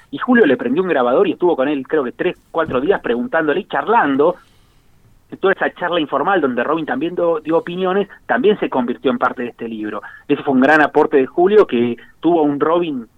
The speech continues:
no te, te diría más humano, ¿viste? Un Robin de todos los días, no el Robin que se sienta atrás de un micrófono, sino el Robin que va a comer, a tomar un café, y ese también hablaba, y eso también lo desgrabamos y también está en este libro, para tener u-, una historia mucho más completa y un espectro más amplio de,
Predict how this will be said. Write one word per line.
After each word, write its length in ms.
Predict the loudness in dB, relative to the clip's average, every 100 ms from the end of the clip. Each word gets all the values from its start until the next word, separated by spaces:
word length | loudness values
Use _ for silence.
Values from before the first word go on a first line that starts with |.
| -20
no 220 | -10 -8
te, 140 | -8 -6
te 120 | -2
diría 200 | 0 2
más 160 | 0 -2
humano, 460 | -4 2 2 2 0
¿viste? 160 | -2
Un 60 | -2
Robin 220 | 0 0
de 100 | -4
todos 260 | -2 0 0
los 100 | -2
días, 240 | -4 -4
no 100 | -2
el 80 | 0
Robin 220 | 0 -2
que 120 | -4
se 100 | -12
sienta 240 | -8 -6 -4
atrás 180 | -2 0
de 60 |
un 100 | 0
micrófono, 540 | 0 2 2 2 -2 -2 -10 -10
sino 140 | -4 0
el 60 |
Robin 200 | 4 4
que 60 | 4
va 80 | 0
a 40 |
comer, 460 | 0 -2 0 2 0
a 60 |
tomar 220 | -2 -2 -2
un 80 |
café, 420 | -4 -2 0 0 -2 _
y 120 | -4 -2
ese 120 | 0
también 320 | 0 2 2
hablaba, 480 | 2 0 2 2 0
y 140 | -2
eso 140 | -6 -4
también 320 | -2 -2 -2
lo 100 | -2
desgrabamos 640 | -4 -2 0 0 -2 -8
y 60 | -14 -8
también 300 | -4 -2 -4
está 160 | -6
en 80 | -8
este 180 | -8 -8
libro, 340 | -2 0 0 -2 -20 -6
para 160 | 0 0
tener 400 | 4 4 4 2 -4 -20 -20 -20 _ _ _ _ -12
u-, 120 | -12 -2
una 160 | 2
historia 280 | 2 4 6
mucho 300 | 4 2 2
más 160 | 0 0
completa 580 | -4 -2 -2 0 0 -2
y 100 | -2
un 120 | -4
espectro 340 | -4 -4 -2
más 160 | -4 0
amplio 260 | -2 0 -2
de, 340 | -2 -8 -10